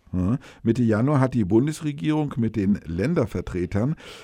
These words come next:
den nationalen Kohleausstieg bis zwanzig achtunddreißig beschlossen.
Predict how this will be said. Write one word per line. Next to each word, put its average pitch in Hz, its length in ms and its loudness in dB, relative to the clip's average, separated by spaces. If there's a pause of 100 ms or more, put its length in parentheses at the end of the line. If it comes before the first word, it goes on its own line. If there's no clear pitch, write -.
(140)
den 98 360 2
nationalen 101 760 2
Kohleausstieg 110 840 0
bis 104 240 -2
zwanzig 95 480 -2 (100)
achtunddreißig 90 1120 -4
beschlossen. 127 560 -4